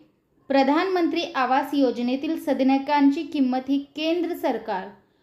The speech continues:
व राज्य शासनाचे एकूण अनुदान रुपये अडीच लाख असे प्रति सदनिका किंमत वजा करून दर्शविण्यात आली आहे.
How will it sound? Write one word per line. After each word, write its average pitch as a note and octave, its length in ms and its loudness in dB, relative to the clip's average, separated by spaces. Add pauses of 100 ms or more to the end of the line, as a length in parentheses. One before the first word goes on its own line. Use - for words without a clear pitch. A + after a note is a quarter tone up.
(120)
व B3+ 220 4
राज्य C4+ 440 2
शासनाचे C#4 580 -2 (120)
एकूण C#4 400 0
अनुदान B3+ 600 2 (320)
रुपये C#4 320 2 (320)
अडीच F4 420 0
लाख A3 440 -2 (220)
असे B3 220 -4
प्रति C#4+ 460 0
सदनिका B3+ 580 0
किंमत C#4 760 0
वजा A#3+ 420 2
करून C4 400 2
दर्शविण्यात A#3 840 -4
आली A#3 420 -4
आहे. G3+ 380 -6